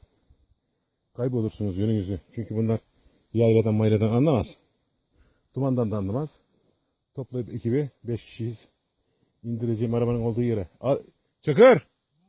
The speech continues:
Bak karşıdan duman geliyor. Şu dereyi saldı. Eğer şuraya da salarsa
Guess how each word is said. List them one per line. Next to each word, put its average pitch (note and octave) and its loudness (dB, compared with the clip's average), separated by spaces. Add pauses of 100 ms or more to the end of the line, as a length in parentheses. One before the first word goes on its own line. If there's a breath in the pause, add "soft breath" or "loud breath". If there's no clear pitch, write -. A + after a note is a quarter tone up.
(460)
Bak D#3 -6
karşıdan D#3+ 2
duman D#3+ 4
geliyor. A2+ 4
Şu - -6 (200)
dereyi E3 6 (680)
saldı. C3+ -4 (360)
Eğer D3+ 2
şuraya F3 2
da E3 2
salarsa G3 4